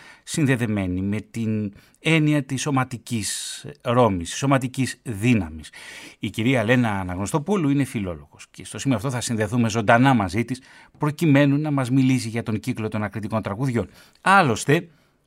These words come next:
μην ξεχνάτε ότι ο διγενής Ακρίτας πάλευε με τον Χάροντα στα μαρμαρένια αλόνια. Είναι η έννοια της πάλης, της παραδοσιακής πάλης, που εδώ,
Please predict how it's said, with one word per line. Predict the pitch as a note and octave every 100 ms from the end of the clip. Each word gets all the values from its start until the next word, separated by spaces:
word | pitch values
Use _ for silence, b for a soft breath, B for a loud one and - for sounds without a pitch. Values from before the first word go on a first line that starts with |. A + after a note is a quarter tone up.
| _
μην | F#3+
ξεχνάτε | D#3 A#2+ G#2 G2+ G2 b b b
ότι | C#3+ C3 C3+
ο | B2
διγενής | G#2 G#2+ G2+ G#2+ C#3 G3+ F3
Ακρίτας | C3+ A#2+ A2 - E2 - b b b _
πάλευε | - G3 G3+ C3 G2+ D3 - _
με | C3+
τον | A2+ G#2+
Χάροντα | - E3+ C3+ C#3+ G3 - _
στα | - F#3+
μαρμαρένια | F3 D#3+ D3+ E3 D#3+ D#3+ E3 _ -
αλόνια. | C#3+ C#3 C#3+ B2+ F#2 D#2+ b b _
Είναι | C#3 D3 D3 F3 -
η | D3+ C3 D3
έννοια | D3+ D3
της | C3+ A#2+
πάλης, | - C#3 G#2+ E2+
της | - A#2+
παραδοσιακής | - A#2 G#2 G2+ C3+ -
πάλης, | C#3 C#3 B B B _
που | D3+
εδώ, | B2 A2+ C3+